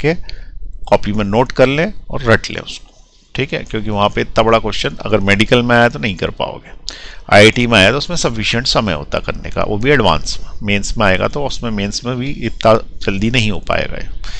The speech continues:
तो याद कर लेंगे इसको अपन, ठीक है। ठीक है, note कर लिया अब आपने। तो अब इस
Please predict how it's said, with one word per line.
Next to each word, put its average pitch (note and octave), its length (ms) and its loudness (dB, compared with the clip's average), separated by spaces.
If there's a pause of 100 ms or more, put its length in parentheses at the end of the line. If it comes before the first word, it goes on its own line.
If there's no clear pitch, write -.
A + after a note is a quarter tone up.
(280)
तो F#3+ 60 -4
याद C3 220 6
कर - 140 0
लेंगे D#2 280 -4
इसको - 280 -4
अपन, - 720 -4
ठीक B2 200 -2
है। C#3 60 -4 (3250)
ठीक D3 140 8
है, D#3 80 6
note C3+ 200 4
कर C3 100 4
लिया B2+ 180 10
अब B2+ 80 10
आपने। B2+ 320 8 (380)
तो C3+ 60 6
अब C3+ 120 8
इस D3+ 100 2